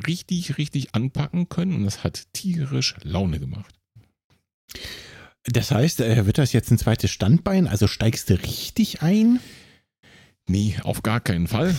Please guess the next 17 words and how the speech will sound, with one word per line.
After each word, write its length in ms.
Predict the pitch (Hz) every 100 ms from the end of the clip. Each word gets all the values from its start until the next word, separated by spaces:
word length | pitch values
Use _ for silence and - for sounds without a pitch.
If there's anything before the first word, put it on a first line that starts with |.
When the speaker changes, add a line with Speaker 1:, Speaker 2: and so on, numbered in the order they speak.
| 127
Speaker 1:
weil 140 | 120 107
ich 160 | 98
hab, 200 | - 110
äh, 120 | - 95
super 500 | 131 135 120 - 107
viel 360 | 180 151 139
mehr 260 | 107 117 123
als 160 | 120
genug 320 | - 113 120 -
zu 120 | 110
tun 300 | 110 131 165
in 80 | 160
meinem 260 | 160 165
Leben. 440 | 160 165 180 247 208 - _ _ _ _ _ _ _ _ _ _ -
Ja, 320 | 107 151 165
aber, 480 | - 107 104 101 -
ähm, 360 | 95 92 90